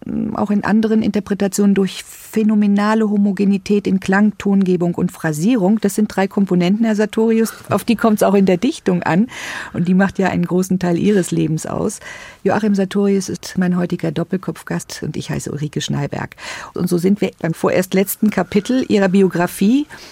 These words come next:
angekommen, Herr Sartorius, Berliner Festspiele. Die haben Sie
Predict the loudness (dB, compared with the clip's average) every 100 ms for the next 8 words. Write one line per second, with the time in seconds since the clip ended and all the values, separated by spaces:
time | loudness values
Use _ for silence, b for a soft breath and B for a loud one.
0 | B 0 2 2 2 4 4 4 2 4
1 | 4 4 2 2 4 4 2 -2 -4 -6
2 | -8 -8 -10 B B B B B -2 0
3 | 2 2 2 2 0 0 -2